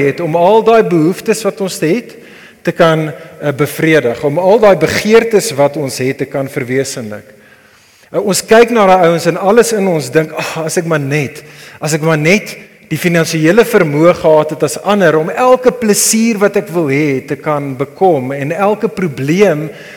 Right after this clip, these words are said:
wat by my spook te kan vermy, dan, dan gaan ek alright wees." En die ding is, vriende, daai is nie net stemme wat ek en jy binne in ons het nie.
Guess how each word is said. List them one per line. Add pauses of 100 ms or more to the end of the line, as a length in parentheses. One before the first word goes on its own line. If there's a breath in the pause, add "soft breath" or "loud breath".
(120 loud breath)
wat
by
my
spook
te
kan
vermy,
dan, (500 loud breath)
dan
gaan
ek
alright
wees."
En
die
ding
is,
vriende,
daai
is
nie
net
stemme
wat
ek
en
jy
binne
in
ons
het
nie.